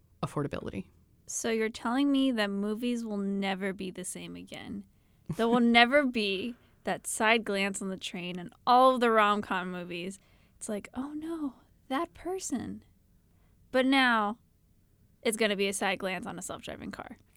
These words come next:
Speaker 1: I think Hollywood is gonna have to rethink their, the setup scenarios for rom-coms in general.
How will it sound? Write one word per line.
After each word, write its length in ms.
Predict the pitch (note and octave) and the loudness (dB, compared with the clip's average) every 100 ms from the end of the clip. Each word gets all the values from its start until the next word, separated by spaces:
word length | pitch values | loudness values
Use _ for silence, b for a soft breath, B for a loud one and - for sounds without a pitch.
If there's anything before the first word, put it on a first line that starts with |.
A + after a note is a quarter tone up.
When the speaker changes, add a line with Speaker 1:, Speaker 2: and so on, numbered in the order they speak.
| - | 0
Speaker 1:
I 80 | G3+ | 2
think 240 | C#4+ C#4 | 2 0
Hollywood 500 | A#3 B3 D4 C4 B3+ | 0 2 2 2 2
is 180 | A#3+ G3+ | 0 0
gonna 200 | G#3+ G#3+ | 0 2
have 200 | G#3 G3+ | 0 -2
to 80 | F#3+ | -2
rethink 520 | F3 F3+ - G3 F#3 | 0 -2 0 -2 0
their, 400 | G3 E3+ E3 C3+ | 4 4 6 2
the 100 | C#3+ | 2
setup 380 | - G#3 G3 - | 2 4 2 0
scenarios 540 | - E3+ D#3+ D#3+ D#3 | 2 2 4 2 0
for 180 | - D#3+ | -2 -4
rom-coms 720 | D3 C#3+ F#3+ F3+ C3 C#3 D#3+ | -2 0 0 0 -2 -2 -2
in 100 | D#3+ | 0
general. 540 | D#3+ F3 F3 - - | 2 2 0 -2 -6